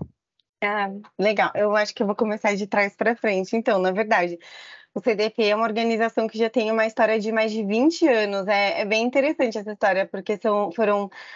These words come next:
três amigos britânicos do setor financeiro que eles tinham esse sonho, assim, onde o, o mundo do mercado de capitais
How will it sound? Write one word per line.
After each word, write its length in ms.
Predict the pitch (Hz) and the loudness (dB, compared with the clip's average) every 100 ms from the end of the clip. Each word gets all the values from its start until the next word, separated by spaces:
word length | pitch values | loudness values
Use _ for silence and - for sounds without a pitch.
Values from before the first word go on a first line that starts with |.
| - | -8
três 280 | - 240 240 | 0 2 2
amigos 720 | 247 302 277 240 233 254 330 339 | 2 0 0 0 -2 0 -2 -2
britânicos 840 | 208 214 254 - 214 214 247 247 | -4 -4 -2 0 0 0 -2 -2
do 120 | 208 226 | -2 -2
setor 340 | 233 226 220 | -2 0 -2
financeiro 800 | 233 220 214 - 214 185 190 254 269 - _ | 0 -2 -4 -2 0 2 2 2 0 -16 _
que 100 | - | 0
eles 220 | 240 254 262 | 2 2 -2
tinham 360 | 262 269 269 | 0 2 4
esse 220 | 262 262 311 | 2 0 -2
sonho, 560 | - 339 254 247 233 | 0 2 4 2 0
assim, 500 | 208 - 220 214 220 | -4 -4 -4 -2 -2
onde 480 | 214 214 220 226 214 | -2 0 0 0 0
o, 260 | - 220 226 | 0 0 2
o 40 | |
mundo 380 | 220 233 285 254 | 2 4 2 2
do 220 | 233 226 | 2 0
mercado 520 | 214 208 - 226 214 | 0 -2 -2 -2 0
de 140 | 220 220 | -2 -2
capitais 720 | - 208 - 226 196 214 | -2 -2 -2 -2 0 0